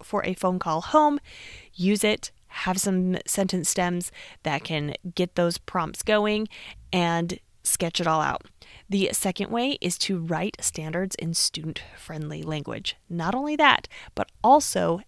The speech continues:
at their reading level. And then finally is part of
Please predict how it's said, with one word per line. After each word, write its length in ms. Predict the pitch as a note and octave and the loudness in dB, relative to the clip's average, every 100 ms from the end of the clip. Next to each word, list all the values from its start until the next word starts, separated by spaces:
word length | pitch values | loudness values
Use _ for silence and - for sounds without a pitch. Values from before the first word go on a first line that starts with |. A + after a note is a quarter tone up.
| - | -10
at 200 | D#3+ D#3 | -4 -4
their 380 | E3 E3+ D3+ D3+ - | -4 -4 -2 -4 -6
reading 440 | E3+ E3 D#3 D3 | -6 -4 -4 -6
level. 300 | A#2 - - - - - - | -8 -8 -12 -14 -18 -16 -6
And 140 | - G#3 | 0 4
then 120 | G#3 | 4
finally 720 | - F3+ F3 F#3+ A3 C4+ C#4 - | 2 0 2 0 0 0 -2 0
is 360 | F3+ E3+ E3+ - - | 2 2 2 -2 -8
part 300 | - F3+ F#3+ - | -4 0 0 2
of 280 | F#3 F#3 | 2 2